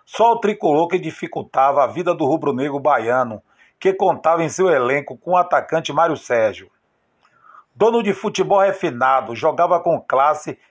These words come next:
e categoria, mas quando era preciso, chegava junto. Com ele, passava a bola ou o jogador adversário, nunca os dois juntos. Superado esse mal-estar doméstico,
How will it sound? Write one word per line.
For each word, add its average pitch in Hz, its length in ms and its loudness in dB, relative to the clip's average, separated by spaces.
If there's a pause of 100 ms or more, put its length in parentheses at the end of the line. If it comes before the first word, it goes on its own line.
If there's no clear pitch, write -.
e 190 140 -4
categoria, 147 880 0 (340)
mas 175 220 -2
quando 208 300 0
era 196 120 4
preciso, 147 800 -4 (240)
chegava 180 560 2
junto. 110 500 -10 (560)
Com 202 220 2
ele, 175 460 2 (200)
passava 180 520 2
a 135 40 2
bola 165 460 2
ou 202 200 4
o 180 40 2
jogador 170 500 2
adversário, 123 840 0 (260)
nunca 220 400 0
os 202 160 0
dois 175 200 0
juntos. 113 600 -8 (920)
Superado 220 600 2
esse 202 240 2
mal-estar 151 540 2
doméstico, 117 720 -2